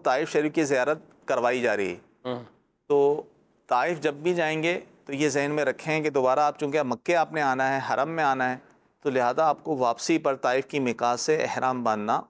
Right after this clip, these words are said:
Speaker 1: عمرے کا احرام باندھنا لازم ہوگا۔
Speaker 2: لازم ہوگا۔ ٹھیک ہے، کچھ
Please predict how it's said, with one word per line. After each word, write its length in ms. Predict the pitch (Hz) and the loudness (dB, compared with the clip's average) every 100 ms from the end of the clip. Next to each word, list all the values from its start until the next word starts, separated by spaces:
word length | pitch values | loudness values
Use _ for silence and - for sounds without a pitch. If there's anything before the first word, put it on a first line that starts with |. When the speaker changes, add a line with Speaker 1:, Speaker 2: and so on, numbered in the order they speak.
| 127 | -12
Speaker 1:
عمرے 240 | 123 131 | -4 -2
کا 120 | 127 | -2
احرام 320 | 120 113 117 | -2 0 0
باندھنا 280 | 110 104 120 | -2 -2 -2
لازم 400 | 139 98 95 98 | -2 -2 -4 -12
ہوگا۔ 220 | 95 - | -16 -8
Speaker 2:
لازم 280 | 120 110 - | -6 -6 -10
ہوگا۔ 220 | 92 78 _ _ _ _ _ _ _ | -16 -20 _ _ _ _ _ _ _
ٹھیک 180 | - - | -20 -18
ہے، 60 | 160 | -8
کچھ 260 | 143 - | -8 0